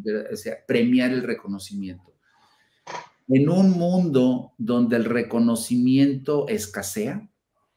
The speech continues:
mm, las personas que trabajan con ustedes estarán muy contentas de que les den reconocimiento.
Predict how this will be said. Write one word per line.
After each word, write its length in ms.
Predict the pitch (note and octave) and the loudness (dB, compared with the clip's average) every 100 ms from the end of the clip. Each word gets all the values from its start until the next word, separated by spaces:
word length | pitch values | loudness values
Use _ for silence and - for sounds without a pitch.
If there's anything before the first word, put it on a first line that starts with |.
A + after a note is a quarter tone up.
| _ _ _ _ _ _ _ _ | _ _ _ _ _ _ _ _
mm, 340 | A2+ A#2+ A#2+ - | 0 0 0 -4
las 280 | A#2+ A#2 - | -2 -2 0
personas 480 | A#2+ G#2 A#2 C#3+ | -2 0 0 0
que 100 | D#3+ | -2
trabajan 480 | D#3+ B2 A2 A#2 C3+ | -4 -2 0 0 -2
con 200 | C3 A2+ | 0 2
ustedes 800 | A2 G#2+ - - A2 A2+ B2+ B2+ | 2 0 -10 -8 0 0 0 -4
estarán 480 | A2+ - G#2 G#2+ A2 | -8 -6 -2 4 6
muy 440 | A2 B2 F3+ G#3+ | 8 8 6 4
contentas 840 | - G2 F#2+ F#2+ F#2+ F#2+ C#3 - _ - - _ _ - _ | 2 -6 -6 -6 -6 -8 -14 -16 _ -20 -20 _ _ -20 _
de 200 | G2 A2 | -2 -2
que 100 | A2 | 0
les 200 | G#2 G2+ | -2 0
den 160 | G#2 G2+ | -2 -2
reconocimiento. 840 | G#2 F#2+ F2 - E2 C#2 C2+ - | -4 -8 -12 -14 -12 -14 -16 -20